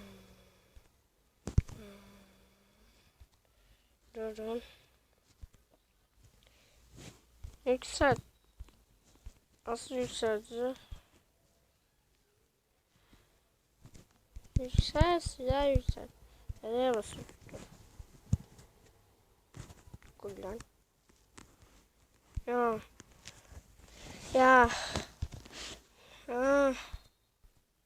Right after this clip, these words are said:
Yap, parçala, parçala. Anlamıyorum. Neyse arkadaşlar, ben paketimi açayım.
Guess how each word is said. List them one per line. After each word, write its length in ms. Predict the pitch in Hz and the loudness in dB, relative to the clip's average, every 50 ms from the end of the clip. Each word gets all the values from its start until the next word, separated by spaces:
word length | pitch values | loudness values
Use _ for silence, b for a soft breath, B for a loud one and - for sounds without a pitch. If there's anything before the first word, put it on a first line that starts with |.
| _ _ - | _ _ 0
Yap, 160 | 277 294 285 - - - | 0 0 0 -2 -8 -6
parçala, 640 | - 262 254 254 247 - - 269 262 262 269 285 277 | -2 0 0 0 -2 -4 -4 0 2 4 4 4 4
parçala. 640 | 254 - 233 226 226 220 - - - 233 233 226 220 - _ _ _ _ _ _ _ _ _ _ _ _ _ _ _ - | 2 0 -2 -4 -4 -6 -8 -12 -12 -10 -10 -10 -12 -14 _ _ _ _ _ _ _ _ _ _ _ _ _ _ _ -20
Anlamıyorum. 760 | 247 214 214 220 240 247 247 240 220 214 208 208 214 208 202 196 - - - - _ _ _ _ _ b b b b b b b - | -14 -12 -10 -8 -8 -8 -8 -8 -8 -8 -10 -14 -16 -16 -18 -20 -20 -20 -20 -20 _ _ _ _ _ b b b b b b b 0
Neyse 300 | 254 269 277 - - 269 | 0 0 0 0 0 0
arkadaşlar, 1000 | 254 247 247 - 254 233 240 247 240 240 - - - 247 240 240 240 233 233 233 | 0 0 0 -2 -6 -4 -2 -2 0 0 0 0 2 4 4 4 2 2 0 2
ben 320 | 247 240 240 247 269 302 294 - b b b b b b b b b b b b - B B B B B B B B B B B B - | 4 4 6 6 4 4 2 -2 b b b b b b b b b b b b -18 B B B B B B B B B B B B -2
paketimi 680 | - 254 254 254 - - 262 262 - - 269 269 277 277 | 2 2 2 2 2 0 -4 -4 -4 -4 -4 -2 -2 0
açayım. 720 | 285 277 247 - - - - - 247 247 254 285 320 | -2 -2 -4 -2 0 0 2 2 4 4 2 2 0